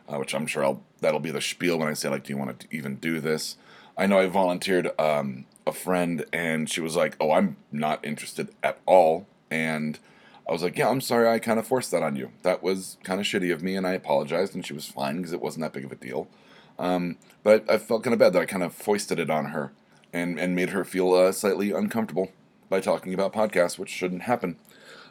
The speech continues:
Um, but I've got that. I've gotta write, uh, one last piece for Mister Wright. It's eulogy, which ought to be interesting. Um, I've also got to, I started writing Black Fall season six. Uh, I got about halfway through the first episode and went,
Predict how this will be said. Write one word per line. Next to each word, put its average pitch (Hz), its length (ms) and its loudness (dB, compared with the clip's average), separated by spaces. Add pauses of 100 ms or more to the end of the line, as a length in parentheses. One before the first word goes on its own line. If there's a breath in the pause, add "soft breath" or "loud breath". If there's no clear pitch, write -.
Um, 92 260 6
but 85 100 -2
I've 78 80 -4
got 76 240 -2
that. 123 240 2
I've 87 160 -2
gotta 90 220 4
write, 95 340 2 (160)
uh, 82 140 2
one 110 360 6
last 98 340 4
piece 80 360 -6
for - 160 -8
Mister 82 340 -4
Wright. 78 280 0
It's 73 240 -8
eulogy, 80 540 -4
which 80 180 -6
ought 71 60 -2
to 73 80 -4
be 73 160 -6
interesting. 76 640 -8 (400 loud breath)
Um, 78 340 -2
I've 82 160 0
also 87 400 2
got 82 400 0 (140)
to, 82 280 -6
I 82 60 -4
started 110 480 4
writing 95 300 4
Black 87 240 -2
Fall 90 180 4
season 73 340 -8
six. - 520 -6 (480 soft breath)
Uh, 80 60 -4
I 80 100 -2
got 90 80 2
about 80 160 -2
halfway 101 320 0
through 87 140 -6
the 80 100 -6
first - 260 -4
episode 82 540 0
and 80 120 -4
went, 80 200 -4